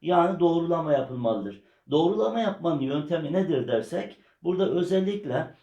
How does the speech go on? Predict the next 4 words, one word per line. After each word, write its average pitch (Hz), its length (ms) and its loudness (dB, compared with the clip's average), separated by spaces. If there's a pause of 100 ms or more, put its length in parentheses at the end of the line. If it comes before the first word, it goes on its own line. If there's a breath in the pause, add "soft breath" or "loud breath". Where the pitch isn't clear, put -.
(240 loud breath)
e, 127 400 2 (220)
metafizikten, 185 1300 -2
metafizikten 147 840 -4
felsefeyi 175 840 -2